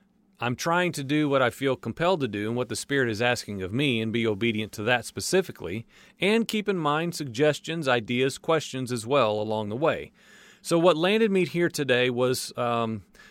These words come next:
some ongoing things in my life, um, questions being asked to me. Um, kind of that, that I'm paraphrasing as, "Well, well, what do we do now then? A-, as Christians,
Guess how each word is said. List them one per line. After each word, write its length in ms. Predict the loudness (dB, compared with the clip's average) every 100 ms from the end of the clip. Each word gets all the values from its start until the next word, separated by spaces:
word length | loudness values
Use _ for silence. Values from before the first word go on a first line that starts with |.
| -8
some 200 | -2 2
ongoing 540 | 2 4 2 4 2
things 420 | 0 0 2 0
in 80 | 0
my 180 | 2 2
life, 480 | 4 4 4 -2 -10 -6
um, 420 | -2 -2 -2 -4
questions 500 | -2 -2 -2 -6 -4
being 280 | -4 -4 0
asked 300 | 0 -2 -4
to 80 | -8
me. 280 | -10 -14 _ -20 -20 -20 _ -8
Um, 600 | -4 -2 0 -2 -4 -12 _ _ _ _ _ _ -20 -20 _ _ _ _ _ _ _ _ _ _ _ -14
kind 340 | -4 -2 2
of 300 | 0 0 -10 -16
that, 360 | -2 2 2 2
that 140 | 0
I'm 220 | 0 -2
paraphrasing 840 | 0 6 6 6 2 0 0 -2
as, 160 | -2 -2
"Well, 240 | -2 -2 -6
well, 160 | -8 -6
what 200 | -2 -2
do 100 | -2
we 140 | -4
do 260 | -2 -2 0
now 240 | -2 -4
then? 240 | -10 -14 -16 _ -20 -20 -20 _ -4
A-, 280 | 0 0 0
as 160 | -4
Christians, 600 | -4 -4 -4 -6 -8 -8